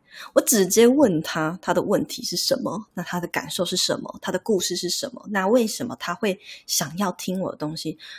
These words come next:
或者是如果你已经有自己的铁粉社群，很简单，你就抓三个铁粉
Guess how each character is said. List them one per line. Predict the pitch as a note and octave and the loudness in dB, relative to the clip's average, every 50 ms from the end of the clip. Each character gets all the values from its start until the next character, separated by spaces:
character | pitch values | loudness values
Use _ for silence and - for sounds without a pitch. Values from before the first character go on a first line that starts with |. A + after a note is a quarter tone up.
| - - - - | -20 -18 -6 2
或 | F#4 E4+ | 4 6
者 | D4+ | 6
是 | D#4+ E4+ | 6 6
如 | D#4 D4+ E4+ | 6 6 6
果 | F4+ | 6
你 | E4 D#4+ B3+ | 6 6 6
已 | F3+ - | 4 4
经 | - A#3+ A#3+ | 6 6 6
有 | G3+ - | 6 6
自 | - | 2
己 | B3+ G#3 | 2 4
的 | D3+ C3 | 4 2
铁 | - - - E3 | 2 2 -2 0
粉 | - D#3+ B2 G2 | 0 0 -2 0
社 | - - - E3+ C#3 | -2 0 0 0 -2
群， | - - - - F#3 - - | -2 -6 -8 -8 -10 -8 -6
很 | F#3 F3 F3+ | -6 -4 -2
简 | - F3 D3+ D3 | 0 0 0 0
单， | - D#3+ D#3+ | 0 -2 -2
你 | D#3+ | -2
就 | D#3+ F#3 | -2 -4
抓 | - - E3 - | 0 2 2 2
三 | - - E3 E3 | 2 2 0 0
个 | D3+ | 0
铁 | - - - G2 - | -2 -2 -4 0 2
粉 | - - B2 - G#2+ | 2 2 2 0 -4